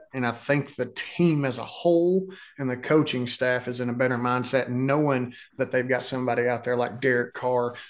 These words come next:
that can actually run and be a general on the field, as opposed to Taysom Hill coming in and taking snaps, or Jameis Winston just throwing the rock fifty yards downfield to who fucking knows.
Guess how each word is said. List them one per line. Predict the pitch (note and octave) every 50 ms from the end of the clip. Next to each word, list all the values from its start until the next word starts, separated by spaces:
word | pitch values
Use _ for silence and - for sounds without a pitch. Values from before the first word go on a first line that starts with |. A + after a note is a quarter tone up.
| _ -
that | B2+ A#2+ -
can | - A#2+ A#2 - -
actually | B2+ B2 B2 - - - C3 B2 A#2+
run | B2 B2 B2 B2 B2+ B2+ B2+ B2+ B2 B2 B2 A#2+ A#2+ A#2 A#2 -
and | B2 A#2 A#2+
be | B2 A#2+ A#2
a | A2+
general | A#2 A#2 B2 B2+ B2+ C3 C3+ C3 B2+ B2 A#2+ A#2 A#2 A#2 -
on | B2 A#2 A#2+ A#2+
the | A#2+ A#2
field, | - - - C#3+ C#3 C3+ B2+ A#2+ A#2+ A#2+
as | - A#2 A#2+ A#2+ A#2
opposed | A#2 A2+ - B2+ B2+ B2+ A#2+ A2+ - - -
to | - C3+ B2+ B2 B2 B2 A#2+ A#2+ - - - - - - _ _ _ - -
Taysom | - D3+ C3+ - - A#2+ A2+
Hill | - - C3+ A#2+ -
coming | - - - A#2+ A#2+ A2+
in | A#2 A2+ A#2
and | A2 A2+
taking | - B2 A#2+ A#2+ B2 A2+
snaps, | - - - B2 A#2+ A#2+ A#2+ A#2+ - -
or | B2+
Jameis | A#2+ C3+ B2+ B2+ A#2+ A#2 A2+ -
Winston | A#2+ B2+ B2 A#2+ A#2+ - - A#2 A2+ A2+
just | A2+ A#2 - - - - _ _ _ _ -
throwing | B2 A#2+ B2 A#2+ A#2+
the | A#2+ A#2+
rock | A#2 A#2 A#2 A#2 A#2 - - -
fifty | - C3 A#2 - - C3+
yards | B2 B2 A#2+ A#2 A2+ A2+ - A2
downfield | A#2+ A#2+ A2+ A2+ A2 - B2+ B2+ B2+ B2 B2 B2 _ _
to | - - A2+
who | A2+ A#2+ C3 B2+
fucking | B2+ - B2+ B2 A#2+ - B2 A#2 A2+
knows. | B2 B2+ A#2 A2+ A#2 A#2 A2 A2